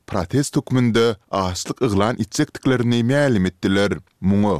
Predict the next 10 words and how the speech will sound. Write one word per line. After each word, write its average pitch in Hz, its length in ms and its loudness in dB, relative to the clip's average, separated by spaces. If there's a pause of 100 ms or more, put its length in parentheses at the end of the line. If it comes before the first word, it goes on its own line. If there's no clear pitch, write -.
hususan 117 580 0
da 139 120 0
mental 107 520 0
diagnozy 127 520 0
goýulan 113 460 2 (180)
ýigirme 107 300 0
üç - 120 -4
ýaşly 131 320 -2
bir 139 160 -2
protestçiniň 117 840 0